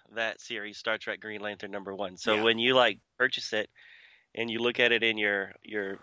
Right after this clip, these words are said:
Speaker 1: your catalog, it just says you have Star Trek Green Lantern number one and Star Trek Green Lantern number one.
Speaker 2: <laughs>
Speaker 1: And you're just, "Well, which one's which?"
Speaker 2: Exactly. That's not good. Don't agree with that. We need to keep our co-, our collections clean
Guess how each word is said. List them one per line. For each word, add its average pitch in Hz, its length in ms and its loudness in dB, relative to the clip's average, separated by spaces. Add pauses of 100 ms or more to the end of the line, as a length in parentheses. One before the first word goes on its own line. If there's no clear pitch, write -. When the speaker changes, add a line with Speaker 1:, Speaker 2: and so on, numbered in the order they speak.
(100)
Speaker 1:
your 95 100 -14
catalog, 107 540 2
it 104 80 -8
just 101 180 -10
says 92 300 -12
you 101 140 -8
have 95 160 -6
Star 104 180 0
Trek 101 240 -2
Green 107 140 -4
Lantern 107 260 0
number 104 220 0
one 143 240 4
and 113 120 -2
Star 107 200 2
Trek 90 220 -4
Green 107 200 -6
Lantern 107 300 -2
number 123 220 2
one. 170 180 -2 (380)
Speaker 2:
<laughs> 143 120 2 (260)
Speaker 1:
And 202 120 6
you're 208 100 12
just, - 180 2 (280)
"Well, 90 120 0 (480)
which - 220 -10
one's 151 200 2
which?" - 420 -6 (260)
Speaker 2:
Exactly. 95 480 -14
That's - 180 -10
not 95 160 -12
good. - 140 -14 (800)
Don't 104 140 -6
agree 98 160 -4
with 87 80 -10
that. 87 220 -10 (720)
We 113 60 -8
need 120 80 -4
to 123 60 -12
keep 143 200 0
our 123 100 8
co-, - 180 -4
our 110 200 2
collections 110 580 0
clean 107 560 -6